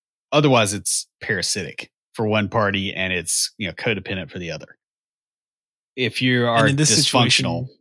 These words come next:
Speaker 1: yeah, you do all the taking and you don't give.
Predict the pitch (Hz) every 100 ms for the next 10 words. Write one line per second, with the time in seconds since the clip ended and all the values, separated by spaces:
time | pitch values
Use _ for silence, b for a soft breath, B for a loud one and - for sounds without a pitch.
0 | - - 98 87 90 95 - 117 107 92
1 | - 113 104 98 95 - 92 90 95 92
2 | - _ 101 85 76